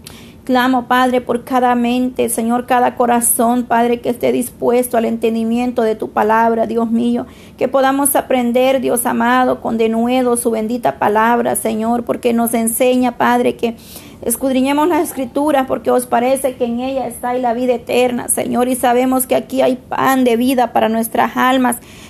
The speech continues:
que están sedientas, Señor, y necesitadas estamos de tu bendita palabra, Dios de Israel, aleluya.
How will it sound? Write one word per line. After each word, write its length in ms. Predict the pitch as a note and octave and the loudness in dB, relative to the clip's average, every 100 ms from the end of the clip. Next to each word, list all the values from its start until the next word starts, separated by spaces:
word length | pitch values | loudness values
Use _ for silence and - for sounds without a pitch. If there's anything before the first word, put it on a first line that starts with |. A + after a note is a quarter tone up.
| - | -4
que 80 | C4+ | -2
están 340 | B3+ C#4+ C#4+ | 0 2 2
sedientas, 880 | D4 C#4+ B3+ C4+ C#4 C#4+ C#4+ - A3+ | 2 2 4 4 4 2 0 0 2
Señor, 500 | B3+ A#3+ A#3+ C4 C4+ | 2 2 4 2 4
y 80 | C4 | 4
necesitadas 1120 | B3+ B3+ B3+ A#3+ B3 - C#4 D#4+ E4+ - A3+ | 2 2 2 2 -2 0 2 4 2 2 0
estamos 560 | A3+ A3 B3+ C#4 C#4 B3 | -4 -2 0 2 2 0
de 120 | A#3+ | 0
tu 160 | A#3+ | -2
bendita 600 | A3+ A3+ A#3 C#4 C4 - | 0 0 0 -2 -2 -2
palabra, 580 | - A#3+ A#3 C4+ C#4 A3+ | 0 2 4 4 2 2
Dios 240 | A3 A#3 A#3+ | 2 0 2
de 140 | A3+ | 2
Israel, 580 | A#3+ A#3 A3+ A#3 B3 B3 | 2 2 2 4 4 4
aleluya. 680 | A#3 A#3 A3+ A3+ A#3 A3+ | 2 2 2 2 2 0